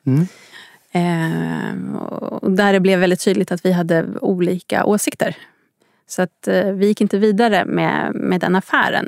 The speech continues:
Speaker 2: Men jag blev ganska peppad på att så här, men jag tycker att det är jätteviktigt med kvalitet.
Speaker 1: Mm.
Speaker 2: Då är det ju det jag ska göra. Eh, så det var väl liksom den här sista sparken i rumpan jag behövde för att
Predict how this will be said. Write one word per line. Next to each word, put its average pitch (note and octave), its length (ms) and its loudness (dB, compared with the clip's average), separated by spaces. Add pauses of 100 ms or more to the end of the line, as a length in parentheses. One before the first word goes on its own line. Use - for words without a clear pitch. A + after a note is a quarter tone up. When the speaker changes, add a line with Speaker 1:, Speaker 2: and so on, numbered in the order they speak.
Speaker 2:
Men G3+ 280 2
jag C#4 240 2 (100)
blev - 400 -8
ganska - 320 -6
peppad - 520 -4
på - 120 -8
att - 140 -6
så - 80 -12
här, - 80 -6
men G#3+ 260 0 (420)
jag C4+ 280 0
tycker B3 320 -2
att G3+ 80 -6
det A3 140 -2
är - 40 0
jätteviktigt - 460 -6
med G3+ 100 -10
kvalitet. A3+ 440 -6 (420)
Speaker 1:
Mm. C3 200 -2 (360)
Speaker 2:
Då B3 140 2
är B3 60 4
det A3+ 60 4
ju A3+ 100 4
det G3+ 120 2
jag G#3 160 -2
ska - 140 -2
göra. A3 240 2 (880)
Eh, F3 520 -4
så G3+ 120 -6
det B3 160 2
var G3+ 200 4
väl F3 180 2
liksom - 220 -6
den F3+ 120 0
här - 80 -8
sista - 600 -4 (720)
sparken - 560 -4
i F3+ 60 2
rumpan F#3 360 -2
jag F3 160 -2
behövde F#3+ 360 0
för - 240 0
att - 140 -2